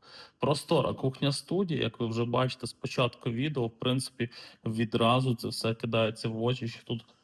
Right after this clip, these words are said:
дуже багато світла, також гарне планування і чудова комплектація. Дана квартира продається по переуступці, тобто у вас не виникне додаткових витрат у такому вигляді, як податки,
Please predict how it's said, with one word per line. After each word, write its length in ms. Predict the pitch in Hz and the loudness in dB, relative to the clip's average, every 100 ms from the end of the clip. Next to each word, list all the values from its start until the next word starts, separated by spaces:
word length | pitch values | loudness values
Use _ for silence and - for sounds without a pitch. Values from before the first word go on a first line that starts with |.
| _ _ | _ _
дуже 360 | 120 135 135 120 | -4 -2 0 -2
багато 420 | 117 120 110 113 | 0 2 2 -2
світла, 580 | - 131 139 143 117 107 _ _ _ _ _ _ _ _ _ | -4 -2 0 2 0 -2 _ _ _ _ _ _ _ _ _
також 380 | 113 - 120 104 | -6 -2 -2 0
гарне 440 | 117 123 117 107 | 2 4 2 0
планування 840 | - 110 107 104 110 123 139 113 - - _ | 0 0 2 2 2 4 4 0 -4 -16 _
і 80 | 120 | -10
чудова 440 | 120 117 110 101 101 | -6 -2 0 0 -2
комплектація. 840 | 104 110 98 - - 95 - - - _ _ _ _ _ - - - - - _ _ _ _ _ - | -4 -6 -8 -6 -8 -8 -10 -14 -16 _ _ _ _ _ -20 -20 -20 -20 -20 _ _ _ _ _ 2
Дана 240 | 127 156 | 4 4
квартира 380 | 156 147 180 160 | 4 2 4 4
продається 640 | 147 127 127 139 131 117 | 4 2 4 2 2 0
по 260 | 110 - 143 | -2 0 0
переуступці, 800 | 117 113 113 113 160 175 - 113 | 2 2 0 0 -2 -2 -4 -6
тобто 360 | - 113 - | -2 -2 -2
у 80 | 113 | 0
вас 320 | 113 131 123 | 2 0 0
не 60 | 123 | -2
виникне 480 | 110 123 127 - 113 | 0 2 0 0 -2
додаткових 800 | 104 110 127 - - 110 98 - | -2 -2 -4 -4 -2 -2 -2 -6
витрат 500 | 110 - 127 165 - - | -6 -2 -2 -2 -6 -12
у 180 | - 117 | -10 -8
такому 600 | 110 - 120 127 113 107 | -10 -6 -2 0 -2 -2
вигляді, 440 | 113 120 120 107 | -2 -2 -2 -2
як 200 | 110 107 | -2 -2
податки, 800 | - 120 117 127 147 - 131 113 | -4 -2 2 2 0 -2 -2 -2